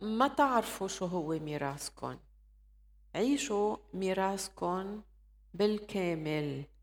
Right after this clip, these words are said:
الع-، الميراث هو علاقة، علاقة حميمية. No way, no way, no way تخسروا ميراثكم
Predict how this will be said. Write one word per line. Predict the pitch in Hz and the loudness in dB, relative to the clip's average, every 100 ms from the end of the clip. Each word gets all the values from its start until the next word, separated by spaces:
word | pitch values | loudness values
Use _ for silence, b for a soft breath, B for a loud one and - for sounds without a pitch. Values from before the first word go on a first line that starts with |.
| - - - - - - - - 185 | -20 -20 -20 -20 -20 -20 -20 -4 0
الع-، | 175 202 | 2 2
الميراث | 196 202 226 226 220 208 185 - - | 2 2 4 8 8 8 4 0 0
هو | 220 190 175 160 156 - - - | 2 2 2 2 -2 -12 -20 -12
علاقة، | 143 196 196 208 - 226 285 - - - - - - - - - - - - | 4 6 8 6 6 4 4 -8 -20 -20 -20 -20 -20 -20 -20 -20 -20 -10 2
علاقة | 220 214 277 - 214 | 6 6 6 4 2
حميمية. | - 233 233 220 202 202 160 160 151 - - - - 214 | 4 2 2 0 0 0 0 -4 -4 -10 -20 -20 -8 2
No | 240 233 | 4 8
way, | 247 240 208 | 8 8 2
no | 208 202 | 2 4
way, | 220 202 | 2 2
no | 196 180 | 0 2
way | 196 185 202 226 - - - | 2 2 0 -4 -10 -20 -4
تخسروا | 247 - 208 196 190 | -2 2 4 4 2
ميراثكم | 190 196 196 190 202 - 202 202 | 2 2 4 4 2 0 0 -2